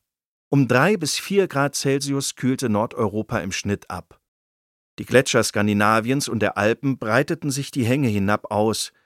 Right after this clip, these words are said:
das Meereis im arktischen Ozean verdickte sich und stieß nach Süden vor, und der Boden der norddeutschen Tiefebene gefror. Die Eiszeit war plötzlich zurück. Kiefern- und Birkenwälder, die sich nach dem Höhepunkt der langen Eiszeit erst langsam wieder ausgebreitet hatten,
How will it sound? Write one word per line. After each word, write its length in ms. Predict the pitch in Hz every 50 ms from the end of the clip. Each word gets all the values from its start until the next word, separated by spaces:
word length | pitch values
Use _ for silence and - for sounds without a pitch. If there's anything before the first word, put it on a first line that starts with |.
| _ _ _ _
das 200 | - - - -
Meereis 540 | 110 110 120 127 123 110 92 123 123 - -
im 100 | 110 95
arktischen 460 | - 107 120 120 - - 127 - - 113
Ozean 640 | - 117 131 135 - - - 120 113 110 117 113
verdickte 540 | - 120 104 - - 170 165 - - 110 98
sich 340 | 87 98 117 139 - - - _ - _ _ _
und 140 | - 131 -
stieß 320 | - - 147 147 - -
nach 160 | 143 131 -
Süden 400 | - - 135 143 151 117 113 101
vor, 400 | - - - 107 107 117 127 139 - _ - _ _ _ _ _
und 160 | - 131 123
der 80 | 123 113
Boden 380 | 101 120 135 165 185 180 185 156
der 120 | 127 113
norddeutschen 720 | 113 127 147 - - 143 127 123 123 - - 123 113 107
Tiefebene 680 | - - 170 165 - - - 117 107 107 98 104 104 110
gefror. 500 | - 120 107 - - - 95 85 73 - - _ _ _ _ _ _ _ _ _ _ _ _ _ -
Die 100 | 113 -
Eiszeit 540 | - 117 127 120 - - - 127 131 135 -
war 120 | - 101
plötzlich 440 | 92 - 95 95 - - - 104 -
zurück. 460 | - - 120 117 127 98 - - - _ _ _ _ _ _ _ _ _ _ _ _ _ _ _ _ _ _
Kiefern- 460 | - - 185 202 208 - 160 131 123
und 120 | 113 110 98
Birkenwälder, 800 | 123 147 190 185 - 131 104 110 104 104 107 107 110 107 104 98
die 160 | 98 107 107
sich 220 | 95 101 95 -
nach 140 | 110 98 87
dem 200 | - 101 92 90
Höhepunkt 520 | 98 120 143 147 123 - - 113 107 104 101
der 60 | 95
langen 280 | 92 98 110 120 117 -
Eiszeit 540 | - 110 110 104 - - - 110 104 98
erst 220 | - 101 101 - -
langsam 400 | 110 113 131 127 - 120 110 101
wieder 240 | 101 98 104 - -
ausgebreitet 680 | 147 156 - - 113 87 95 98 101 98 110 101 -
hatten, 340 | 113 113 - - 143 151 151